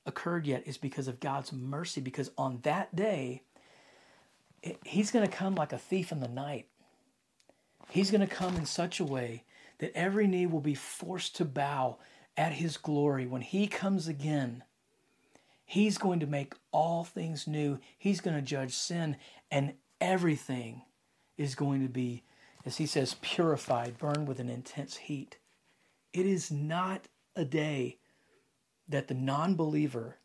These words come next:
that the one who is a lord to himself wants to come. Even though they say, "We want him to come again. If, where's the sign of his coming? He should be coming."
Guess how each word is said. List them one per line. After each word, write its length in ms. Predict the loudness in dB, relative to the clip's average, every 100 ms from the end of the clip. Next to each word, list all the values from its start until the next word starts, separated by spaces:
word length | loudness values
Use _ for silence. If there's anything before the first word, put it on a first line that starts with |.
| _ _ _ _ _ _ _
that 140 | -2
the 80 | -2
one 320 | 0 2 2
who 180 | 4 4
is 120 | 6
a 60 | 4
lord 340 | 4 4 4
to 160 | 2 2
himself 680 | 2 -2 -2 4 4 4 -2 _ _
wants 500 | -2 2 2 0 -6
to 120 | -6
come. 440 | -6 -4 -4 -8 -14 _ _ _ _ -20 -20 _
Even 300 | 2 4 6
though 140 | 6 4
they 140 | 0
say, 320 | 0 0 0
"We 260 | 0 2 2
want 320 | 4 2 2
him 160 | 0 0
to 60 |
come 240 | -2 -2 -2
again. 320 | -2 -2 -2
If, 140 | -4 -8 -20 -20 -12
where's 280 | 4 6 6
the 60 | 4
sign 280 | 2 2 0
of 60 |
his 120 | -2
coming? 300 | -2 -2 0
He 160 | 0 0
should 240 | 2 2
be 100 | 0
coming." 640 | -2 -2 2 4 2 -2